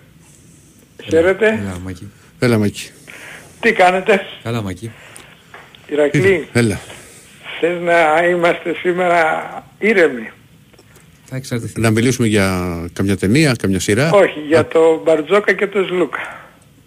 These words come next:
Speaker 2: Όπα. Στα σκληρά.
Speaker 3: Στα σκληρά, κα-, Μάκη, σήμερα.
Speaker 2: Στα σκληρά.
Speaker 3: Το-, το-, τώρα
Speaker 1: Λοιπόν,
Speaker 3: σου ήρθε.
Speaker 1: δεν θα, δεν θα συγκρουστούμε.
Speaker 3: Μμ.
Speaker 1: Απλώς είδα το, το Σλούκα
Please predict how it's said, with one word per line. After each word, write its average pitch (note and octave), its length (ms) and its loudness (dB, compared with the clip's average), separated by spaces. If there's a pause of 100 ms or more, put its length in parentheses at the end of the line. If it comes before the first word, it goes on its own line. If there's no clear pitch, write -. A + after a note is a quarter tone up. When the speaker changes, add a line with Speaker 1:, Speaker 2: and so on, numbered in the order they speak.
(260)
Speaker 2:
Όπα. G#2+ 460 -12 (920)
Στα - 140 -20
σκληρά. G#2 440 -8 (300)
Speaker 3:
Στα - 160 -6
σκληρά, A2+ 360 0
κα-, F#2 300 -2
Μάκη, D#2+ 240 -4 (160)
σήμερα. C#2 260 -8
Speaker 2:
Στα - 460 -8
σκληρά. A2 480 0
Speaker 3:
Το-, C3 100 0
το-, C3+ 60 -2
τώρα D#3+ 140 4
Speaker 1:
Λοιπόν, D3 260 4
Speaker 3:
σου - 100 -6
ήρθε. E3+ 80 2
Speaker 1:
δεν F3 180 2
θα, D3 280 -2
δεν E3+ 180 6
θα D#3 160 0
συγκρουστούμε. B2 720 -10 (180)
Speaker 3:
Μμ. F#2+ 80 -4 (360)
Speaker 1:
Απλώς D3+ 520 -4
είδα D#3 280 -2
το, C3+ 120 -6 (680)
το - 120 -10 (160)
Σλούκα D#3 440 0